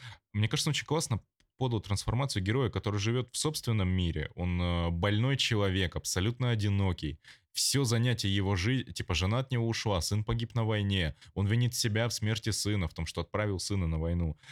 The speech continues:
И всё его занятие — это вот церквушка, за которой он ухаживает. Причём церквушка скорее музей, чем прям церковь действующая, потому что туда приходят экскурсии, он говорит: «Это вот первая церковь, которую посто-, построена здесь двести пятьдесят лет назад».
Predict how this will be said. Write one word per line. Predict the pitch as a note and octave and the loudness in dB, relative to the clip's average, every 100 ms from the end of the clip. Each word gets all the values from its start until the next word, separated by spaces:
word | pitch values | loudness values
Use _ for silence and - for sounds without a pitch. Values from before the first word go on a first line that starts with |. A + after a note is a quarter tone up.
| C3+ F#2+ - | -14 -14 -2
И | G#2 G#2 G#2 G#2+ G#2+ - | 0 2 2 2 0 0
всё | - D3+ | 0 2
его | A#2+ A2 | 2 2
занятие — | A2 E3 F3+ A2 | 2 0 0 0
это | F#2 | -2
вот | F#2 | -2
церквушка, | - G2+ D3+ F#3 - | -4 -4 -2 -2 -2
за | E2 | -6
которой | - - A2+ G#2+ | -4 -2 0 0
он | G2 | 0
ухаживает. | - E2 D#2 - | -2 -4 -4 -6
Причём | E2 G2+ G2+ | -4 -4 -4
церквушка | - - D#3 - | -6 -4 -6 -2
скорее | - - G#2 F#2+ | -4 0 0 2
музей, | G2 G2+ F2+ G2 E2+ | 2 2 2 0 0
чем | D#2 | -4
прям | D2+ D#2+ | -4 -6
церковь | - D#2 D2+ C#2+ | -4 -8 -8 -6
действующая, | E2 - D2+ C#2+ | -6 -6 -8 -10
потому | - F2+ F2 | -8 -6 -4
что | - | -6
туда | E2 E2+ E2+ | -8 -6 -4
приходят | E2+ F2 F2 | -6 -6 -8
экскурсии, | F2+ - F3+ E3 F#2 | -8 -8 -6 -4 -4
он | F2 | -2
говорит: | E2+ - - - - | -2 -4 -16 -16 -6
«Это | A#2+ F#3 F#3 | -2 0 0
вот | A#2+ D3 - | 0 0 0
первая | A2 B2 G#2 F2 | 0 2 2 0
церковь, | G2+ A#2 A#2 - | 0 -2 -2 -6
которую | - F2 F#2+ F#2 D#2+ | -6 -2 0 0 -2
посто-, | E2 - E2 | -6 -6 -8
построена | - E2+ E2 F#2+ F2 | -6 -8 -4 -2 0
здесь | D#2 F2+ | 0 -2
двести | F2+ - | -4 -6
пятьдесят | - F2 F2+ | -6 -6 -4
лет | E2+ E2+ | -6 -2
назад». | D#2 D#2 D#2+ D#2 | -2 0 -2 -4